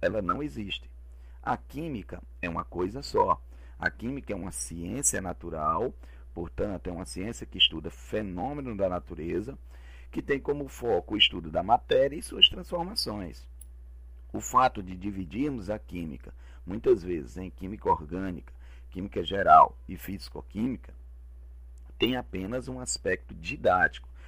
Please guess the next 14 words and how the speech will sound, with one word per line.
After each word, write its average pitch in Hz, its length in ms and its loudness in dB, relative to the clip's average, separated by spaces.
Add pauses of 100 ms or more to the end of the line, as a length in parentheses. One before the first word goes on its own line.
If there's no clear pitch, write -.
(120)
para 101 200 2
facilitar 107 640 -2
a 117 60 -6
sua 113 260 4
orga-, 101 340 2
organização, 104 960 0 (320)
para 87 180 -2
facilitar 87 600 2
o 87 80 2
seu - 220 -4
estudo. - 500 4 (240)
Mas 76 300 -8
a 82 80 2
química - 600 -2